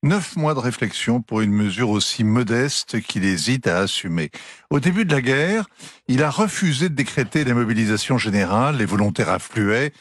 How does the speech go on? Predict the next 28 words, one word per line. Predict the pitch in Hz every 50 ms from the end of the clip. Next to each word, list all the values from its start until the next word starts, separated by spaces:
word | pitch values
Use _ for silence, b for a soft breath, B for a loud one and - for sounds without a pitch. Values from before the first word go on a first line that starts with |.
| B B B B B
Il | 117 113
fallait | 107 - 110 107 107 110
garder | 98 101 104 90 101 120 107
de | 104
la | 107 101
main-d'œuvre | 95 104 104 101 95 95 - 117 117 101 87 87 90
pour | - - 98 -
faire | - - 107 90 -
tourner | - - 131 113 107 110 98
l'économie | 92 90 - - 107 95 95 95 113 151 160 B B B B B
et | 151
aussi | 143 139 127 - - - 214 208 165 B B B B B B _ -
épargner | 190 180 - - 151 120 131 135 135 139 156 180
les | 170 135 120 113
jeunes | 104 113 147 165 156 123
générations | 113 131 131 135 127 110 113 120 107 - - 156 165 160
tournées | 120 - - 165 156 175 165
vers | 139 147 143
l'Europe, | 160 160 139 180 202 185 139 - - 101 87 B B B B B B B -
contrairement | - 147 143 - - 131 113 120 135 147 156
à | 147 123
leurs | 113 110 110 104 107 123
aînés | 117 107 117 127 147 160 175 170
marqués | 139 120 110 - - - - - 139 139
par | 117 - 110
le | 104 98
passé | - - 127 110 - - 143 135
soviétique. | 123 - - 139 107 110 107 - - - 160 151 - 156